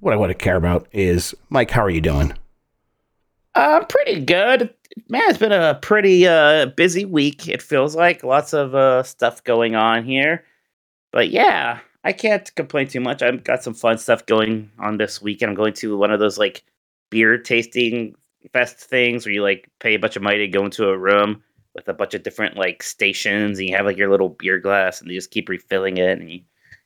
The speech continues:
Speaker 2: get, you know, drunk, and then you get an Uber to go home.
Speaker 1: Yeah, that sounds like a good time. Sounds like a
Speaker 2: Mm-hmm.
Speaker 1: great time.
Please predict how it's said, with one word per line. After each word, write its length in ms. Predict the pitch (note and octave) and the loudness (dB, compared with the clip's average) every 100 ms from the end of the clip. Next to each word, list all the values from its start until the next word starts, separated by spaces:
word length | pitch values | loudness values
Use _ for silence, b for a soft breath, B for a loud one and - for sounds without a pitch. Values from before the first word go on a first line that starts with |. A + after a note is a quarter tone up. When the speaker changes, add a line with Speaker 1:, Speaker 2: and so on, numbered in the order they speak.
| _ | _
Speaker 2:
get, 160 | - F2+ - | -8 -8 -6
you 60 | |
know, 160 | E2+ F#2 | -8 -6
drunk, 460 | C3+ A#2 F2 - - _ _ | -2 -2 -2 -14 -16 _ _
and 120 | F#2+ | -2
then 160 | G2+ F#2+ | -2 -2
you 100 | F2+ | -4
get 180 | A2 | -2
an 140 | F#2+ G2 | -2 -4
Uber 440 | G#2+ G#2 G#2 F#2+ - | -6 -4 -6 -8 -10
to 80 | - | -10
go 180 | F#2+ G2 | -2 0
home. 320 | F#2+ E2 D#2 _ _ _ _ _ _ - | 0 -6 -10 _ _ _ _ _ _ -4
Speaker 1:
Yeah, 160 | - A#2 | 0 0
that 140 | A#2+ | 0
sounds 120 | - | -4
like 80 | C#3+ | -4
a 40 | G2 | -2
good 180 | F#2+ | -4
time. 360 | - F2 C#3 E3 _ _ _ _ _ | 0 0 2 0 _ _ _ _ _
Sounds 140 | - A3 | -2 0
like 80 | G3 | 2
a 40 | |
Speaker 2:
Mm-hmm. 60 | E3+ | 2
Speaker 1:
great 180 | C4 | -2
time. 300 | - G2 C2 | -2 -2 -2